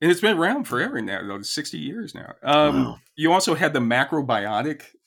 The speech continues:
Speaker 1: diet back in the
Speaker 2: Yeah.
Speaker 1: sixties, where it was
Speaker 2: Yeah,
Speaker 1: brown
Speaker 2: yeah.
Speaker 1: rice and vegetables.
Speaker 2: Oh, boy.
Speaker 1: Um, then there was actually something called the three-day diet back in the sixties. And when I,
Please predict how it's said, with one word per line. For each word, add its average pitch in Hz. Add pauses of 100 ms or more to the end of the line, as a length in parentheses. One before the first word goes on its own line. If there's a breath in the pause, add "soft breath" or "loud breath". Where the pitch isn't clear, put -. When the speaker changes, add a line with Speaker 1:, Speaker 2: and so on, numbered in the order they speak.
(200)
Speaker 1:
diet 127
back 123
in 123
the 117
Speaker 2:
Yeah. -
Speaker 1:
sixties, 120
where 113
it -
was 107
Speaker 2:
Yeah, 110
Speaker 1:
brown 117
Speaker 2:
yeah. 113
Speaker 1:
rice 113
and 90
vegetables. 113 (360)
Speaker 2:
Oh, 71
boy. 65
Speaker 1:
Um, 95 (540)
then 160
there 220
was 170
actually 160
something 143
called 127
the 107
three-day 151
diet 85 (300)
back 95
in 95
the 87 (140)
sixties. -
And 113
when 120
I, 113